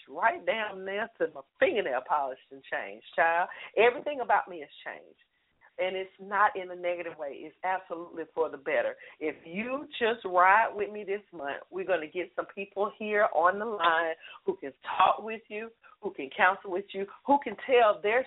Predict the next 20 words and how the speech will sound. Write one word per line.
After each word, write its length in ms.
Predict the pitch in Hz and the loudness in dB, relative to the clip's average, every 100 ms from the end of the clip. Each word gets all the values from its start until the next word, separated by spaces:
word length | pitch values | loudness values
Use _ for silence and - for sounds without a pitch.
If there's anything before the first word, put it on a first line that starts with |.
| - | -2
story 280 | 202 185 190 - | -2 0 -2 -6
so 60 | |
you 160 | 214 262 | -8 -6
can 140 | 254 240 - | -8 -8 -4
see 140 | 254 | -2
that 160 | 233 208 | -2 2
that 180 | 233 226 - 269 | 2 2 2 4
same 320 | 233 254 254 - | 4 2 -4 -6
thing, 240 | 247 247 | -6 -6
that 160 | 190 190 | -8 -6
same 220 | 220 202 208 - | -4 -4 -4 -6
feeling 240 | 233 226 | -6 -6
that 120 | 214 - | -10 -10
you 60 | 233 | -8
were 160 | 233 - | -8 -8
feeling, 160 | 233 226 226 - - | -8 -8 -8 -12 0
there's 120 | 262 - | 0 2
nothing 260 | 302 285 | -2 -2
wrong 380 | 202 185 196 208 | -4 0 2 2
with 100 | 165 | -2